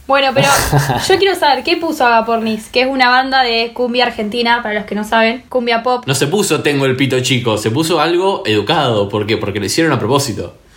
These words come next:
Speaker 1: ¿Pero qué puso?
Speaker 2: Sí, eso es lo que me hizo dudar. Un segundito, ahí te digo. Arroba X Milan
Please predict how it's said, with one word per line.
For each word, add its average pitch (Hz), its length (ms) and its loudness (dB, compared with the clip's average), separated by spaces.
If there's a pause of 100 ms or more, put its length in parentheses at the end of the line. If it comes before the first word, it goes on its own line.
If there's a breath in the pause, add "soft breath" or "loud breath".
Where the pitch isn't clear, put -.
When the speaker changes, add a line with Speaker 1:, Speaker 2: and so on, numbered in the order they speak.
(180 soft breath)
Speaker 1:
¿Pero 277 220 4
qué 339 100 -2
puso? 349 320 0
Speaker 2:
Sí, 135 180 2
eso 190 260 2
es 190 40 0
lo 147 160 2
que 139 100 2
me 127 200 2
hizo 175 320 2
dudar. 139 460 2
Un 123 120 -4
segundito, 110 360 -2
ahí 135 140 2
te 127 100 2
digo. 107 420 2 (400 loud breath)
Arroba 160 600 2 (500)
X 156 580 0
Milan 131 600 2